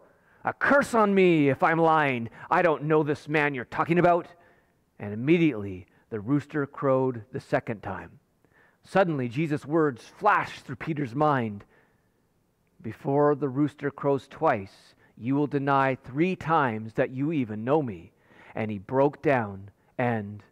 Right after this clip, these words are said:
wept. Very early in the morning, the leading priests, the elders, and the teachers of religious law, the entire high council met to discuss their next step. They bound Jesus, led him away,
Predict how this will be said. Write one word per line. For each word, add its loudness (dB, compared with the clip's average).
wept. -6
Very 4
early 4
in -6
the -6
morning, -2
the -4
leading -2
priests, -4
the -2
elders, -2
and -12
the -12
teachers -6
of -8
religious -2
law, 2
the -6
entire 2
high 2
council -2
met -2
to -10
discuss -4
their -2
next -6
step. -4
They 2
bound 2
Jesus, -10
led 2
him 4
away, 6